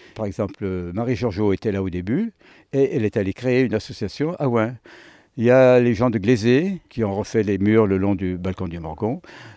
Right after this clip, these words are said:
Il y a en ce moment, euh, c'est actuel, à Thésée, il y a une cadole qui s'est écroulée. Et donc, euh, j'ai alerté, euh,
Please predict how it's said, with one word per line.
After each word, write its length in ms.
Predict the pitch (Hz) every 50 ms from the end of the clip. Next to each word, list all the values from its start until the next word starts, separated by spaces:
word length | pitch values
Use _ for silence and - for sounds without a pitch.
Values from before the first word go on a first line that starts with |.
| _ -
Il 80 | 107
y 120 | 110 123 131
a 460 | 135 135 135 135 131 127 123 107 - - _
en 160 | - 185 214 -
ce 100 | - - -
moment, 460 | 160 151 151 160 165 165 185 175 -
euh, 520 | 117 113 113 107 104 98 95 98 101 104 - - - - - _
c'est 500 | _ - - - 85 80 76 76 73 - _ -
actuel, 540 | 147 - - - - 123 127 143 - 117 101 - - - - - - - - - - _ -
à 100 | 123 101
Thésée, 340 | - 131 120 92 139 160 190
il 60 | 175
y 20 |
a 40 | 135
une 140 | 120 117 104
cadole 320 | - - 117 110 135 156
qui 100 | 139 143
s'est 140 | - 147 131 -
écroulée. 500 | 143 - - 135 117 110 107 113 123 113 - _ _ - - _ _ _ _
Et 40 | 117
donc, 400 | 98 123 131 143 151 139 - -
euh, 260 | 135 123 123 123 120
j'ai 160 | 104 92 117 113
alerté, 560 | 113 113 117 110 - - 120 117 117 117 113
euh, 300 | 113 107 107 107 104